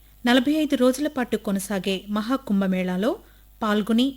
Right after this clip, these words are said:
పుణ్యస్నానాలు ఆచరించేందుకు దేశంలోని వివిధ ప్రాంతాల నుండే కాక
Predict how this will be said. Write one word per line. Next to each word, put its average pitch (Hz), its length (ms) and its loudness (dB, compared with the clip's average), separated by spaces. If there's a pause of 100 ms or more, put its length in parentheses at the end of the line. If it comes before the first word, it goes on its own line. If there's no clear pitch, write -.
(160)
పుణ్యస్నానాలు 220 680 0
ఆచరించేందుకు 196 920 -4 (360)
దేశంలోని 233 720 0
వివిధ 214 320 -2
ప్రాంతాల 226 520 -2
నుండే 190 320 0
కాక 180 460 -6